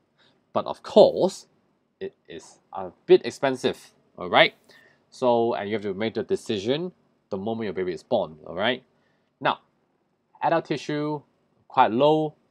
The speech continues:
it's quite invasive, it's really painful, even under local anesthesia, okay? But it's not that much use, all right? It's not useful in all scenarios. Of course, the embryo is the most powerful, but it, it also contains the greatest risk,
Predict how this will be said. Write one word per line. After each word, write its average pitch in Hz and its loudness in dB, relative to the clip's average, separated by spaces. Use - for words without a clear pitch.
it's 165 -4
quite - -2
invasive, 113 -2
it's 123 -10
really 113 -4
painful, 104 -6
even 110 -8
under 104 -10
local 98 -6
anesthesia, 90 -10
okay? 104 -6
But 143 -2
it's - -12
not 151 -4
that 123 2
much 107 -6
use, 95 -10
all 90 -6
right? 90 -6
It's 92 -14
not 95 -10
useful 101 -12
in 90 -12
all 113 -4
scenarios. 117 -2
Of 104 -12
course, 117 -4
the 92 -10
embryo 104 -10
is 95 -10
the - -16
most 92 -10
powerful, 107 -8
but - -12
it, - -10
it 123 -6
also 117 -4
contains 92 -12
the 85 -18
greatest - -14
risk, - -6